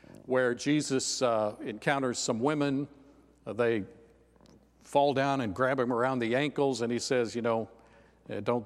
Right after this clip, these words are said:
stay here clinging to me. I've not yet ascended to my Father." So if I've understood that passage correctly, um,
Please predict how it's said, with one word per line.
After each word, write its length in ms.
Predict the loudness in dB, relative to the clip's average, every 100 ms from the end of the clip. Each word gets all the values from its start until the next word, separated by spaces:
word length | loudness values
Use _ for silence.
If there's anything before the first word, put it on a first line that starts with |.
| -8
stay 300 | -6 0 0
here 160 | 0 -2
clinging 540 | 0 0 2 2 0
to 120 | 0
me. 320 | 0 0 0 2
I've 300 | 0 0 0
not 400 | 2 2 -2 -2
yet 220 | 0 0
ascended 760 | -2 -4 -2 0 -2 -8 -18 -20 _ _ _ _ _ _ _ _ _ _ _
to 160 | -6 -2
my 220 | 0 -2
Father." 480 | 0 2 2 -2 -10
So 260 | -10 -4 -2
if 120 | 0
I've 220 | 0 2
understood 400 | 0 0 0 2
that 200 | 4 2
passage 420 | 0 -4 -4 -8 -4
correctly, 640 | 0 2 0 0 0 -2 -6 -20 -20 -20 -20 _ _ -4
um, 520 | 0 0 0 -4